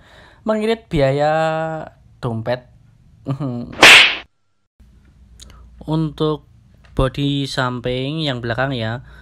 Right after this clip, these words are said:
kanan kiri itu punyanya V G R, dan ini adalah penampakannya yang sebelum di repaint dan sesudah di repaint. Ya, mantep kan, John? Ini P N P Fish ya. Ya, untuk toto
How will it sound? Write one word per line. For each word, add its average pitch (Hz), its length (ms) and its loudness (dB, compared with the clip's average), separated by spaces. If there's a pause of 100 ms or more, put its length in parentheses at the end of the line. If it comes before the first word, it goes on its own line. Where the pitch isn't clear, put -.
(180)
kanan 127 240 -6
kiri 135 320 -4
itu 143 320 -4
punyanya 127 480 -4
V - 80 -6
G 117 160 -6
R, 131 320 -4
dan 123 240 -6
ini 131 240 -6
adalah 113 240 -6
penampakannya 123 880 -6 (320)
yang 127 240 -6
sebelum 127 560 -6
di 127 160 -6
repaint 160 720 -4
dan 135 400 -2
sesudah 123 640 -6
di 123 160 -6
repaint. 123 800 -8 (800)
Ya, 110 320 -10
mantep 123 320 -6
kan, 127 160 -4
John? 131 320 -4
Ini 131 160 -6
P 139 160 -16
N 120 160 -10
P 123 160 -6
Fish 131 240 -10
ya. 123 240 -8 (720)
Ya, 143 160 -4
untuk 160 560 -8
toto 151 480 -4